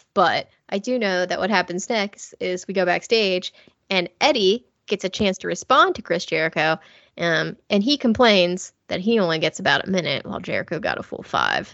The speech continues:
So already starting out good. Um, he tells Jericho to bring the most violent version of himself he can be,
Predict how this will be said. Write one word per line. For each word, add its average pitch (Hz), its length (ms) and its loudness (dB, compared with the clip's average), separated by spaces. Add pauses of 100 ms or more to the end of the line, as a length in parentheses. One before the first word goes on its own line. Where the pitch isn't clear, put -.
So - 460 -4
already 214 440 2
starting - 300 -4
out 175 120 -4
good. - 240 -4 (480)
Um, 185 360 0
he 277 200 -2
tells 262 360 2
Jericho 226 680 4
to 214 120 -6
bring 240 220 0
the 233 80 -4
most 226 220 -4
violent 196 440 0
version 220 540 -4 (160)
of 202 240 2
himself 208 400 0
he 202 100 -4
can 208 140 0
be, 214 360 0